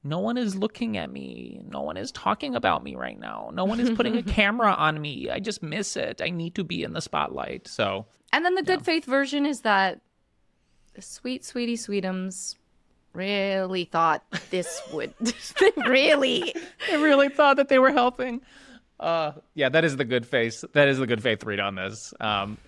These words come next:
Speaker 1: <laughs> and so we, we could be charitable in this moment. All right. Well, that was a much needed laugh. Thank you for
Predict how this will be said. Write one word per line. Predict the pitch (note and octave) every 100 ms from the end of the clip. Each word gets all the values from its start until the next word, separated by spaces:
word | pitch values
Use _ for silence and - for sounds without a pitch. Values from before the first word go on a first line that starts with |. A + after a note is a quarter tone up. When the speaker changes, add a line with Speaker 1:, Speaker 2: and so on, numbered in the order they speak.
| -
Speaker 1:
<laughs> | - - -
and | D3
so | F#3
we, | A3 A3
we | G#3+ B3
could | E3
be | D#3
charitable | A2+ F2+ G2 G2
in | F#2+
this | G2 -
moment. | B2 - C2+ _ _ -
All | A#2+
right. | G2+ G#2
Well, | A#2+
that | D3+
was | D#3+ D#3+ D3 B2 - - _ _ _ _ -
a | C#3+
much | C3 -
needed | B2 G#2+ G#2+
laugh. | G2+ G2 -
Thank | A#2 A2
you | A#2+
for | A#2 G#2+ G#2 G2+ G2